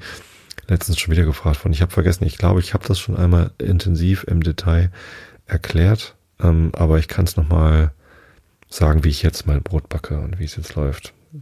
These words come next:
Ich hab's nämlich schon weiter wieder optimiert. Und, äh, Büsche. <laughs> Bücher und Büsche, äh, und Buch und, äh, Brot. Lustig. Nein, also das zehnte Thema sind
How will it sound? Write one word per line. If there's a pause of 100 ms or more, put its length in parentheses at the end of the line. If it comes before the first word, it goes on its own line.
(120)
Ich
hab's
nämlich
schon
weiter
wieder
optimiert. (1040)
Und,
äh,
Büsche. (960)
<laughs>
Bücher
und
Büsche, (500)
äh,
und
Buch (320)
und,
äh, (360)
Brot. (500)
Lustig. (320)
Nein,
also
das
zehnte
Thema
sind